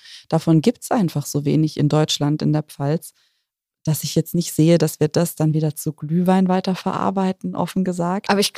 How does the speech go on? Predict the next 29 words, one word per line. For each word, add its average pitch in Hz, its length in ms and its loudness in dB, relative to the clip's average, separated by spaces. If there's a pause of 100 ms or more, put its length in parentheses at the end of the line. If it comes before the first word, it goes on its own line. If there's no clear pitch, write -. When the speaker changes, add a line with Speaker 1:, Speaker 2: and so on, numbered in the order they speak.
Speaker 2:
stell 180 340 2
mir 277 120 0
Speaker 1:
Ja. 269 40 4
Speaker 2:
das 262 300 -2
spannend 233 420 -2
vor, 156 220 0
weil 175 120 4
da 170 100 2
Speaker 1:
Ja. 208 60 2
Speaker 2:
vielleicht 233 440 2
diese 254 340 2
krassen 254 400 -4
Ge-, 247 160 -4
äh, 214 140 -4
ähm, 196 440 -4 (200)
Aromen, 214 400 0
die 208 240 -4 (640)
kommen 233 300 0
vielleicht 196 320 0
Speaker 1:
Ja. 202 80 4
Speaker 2:
trotz - 140 -2
allem 220 260 -2
noch 202 160 -6
durch. 214 420 0
Also 147 100 0
das 165 100 -8
könnte 208 200 -4
ich - 80 -10
mir 202 260 -2